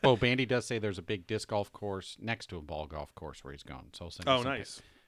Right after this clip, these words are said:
Speaker 1: and then Grove Snake laughed at the term ball golf again,
Speaker 2: Mm-hmm.
Speaker 1: which that is always funny to say.
Speaker 2: Oh, yeah.
Speaker 1: Not because of balls, but just it, it's golf. Like, no one
Speaker 2: Exact-,
Speaker 1: thinks,
Speaker 2: yes,
Speaker 1: "Oh, I guess it is a
Speaker 2: exactly.
Speaker 1: ball that you're using to golf
Speaker 2: Right.
Speaker 1: instead of a disc."
Speaker 2: <laughs> Yeah, ball golf only ever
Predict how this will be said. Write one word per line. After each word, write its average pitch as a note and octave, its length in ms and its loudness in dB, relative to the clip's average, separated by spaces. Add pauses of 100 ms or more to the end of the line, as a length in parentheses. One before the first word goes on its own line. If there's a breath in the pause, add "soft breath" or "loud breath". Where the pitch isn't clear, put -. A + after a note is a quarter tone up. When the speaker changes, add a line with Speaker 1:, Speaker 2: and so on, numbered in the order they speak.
(100)
Speaker 1:
and G#2+ 80 0
then G#2 80 2
Grove F#2 260 2
Snake F#2 260 -6
laughed F2 260 -4
at E2+ 140 -8
the F2+ 80 -14
term F2 260 -8
ball F2+ 240 -4
golf C#2+ 360 -12
again, E3+ 420 -14
Speaker 2:
Mm-hmm. A2+ 200 -10
Speaker 1:
which G#2 140 -4
that C#3 160 6
is D3 120 4
always G2 260 4
funny D2+ 280 -6
to - 80 -14
say. - 280 -16 (280)
Speaker 2:
Oh, G2+ 120 -6
yeah. G2 120 -8 (120)
Speaker 1:
Not C3 280 4
because A2 280 -4
of D#2 100 -14
balls, D#2 380 -4
but G2 120 -10
just - 220 -10
it, G#2 140 -12
it's - 280 -8
golf. F2 460 -2
Like, F#2+ 220 -4
no C#3 100 2
one A#2+ 120 4
Speaker 2:
Exact-, A2 60 0
Speaker 1:
thinks, B2 140 2
Speaker 2:
yes, G#2 140 -2
Speaker 1:
"Oh, C#3+ 60 4
I C#3 80 4
guess B2 200 -2
it A2+ 80 -2
is A2+ 160 -2
a G2+ 60 2
Speaker 2:
exactly. - 120 4
Speaker 1:
ball F2+ 380 -2
that E2+ 160 -8
you're F2+ 120 -10
using D#2 200 -12
to D#2+ 80 -12
golf - 200 -4
Speaker 2:
Right. - 160 0
Speaker 1:
instead - 280 2 (100)
of - 260 2
a - 80 0
disc." - 400 -6
Speaker 2:
<laughs> - 60 -18 (220 loud breath)
Yeah, B2 200 6
ball F3 240 6
golf D3+ 260 12
only C#3 340 4
ever G#2+ 380 -2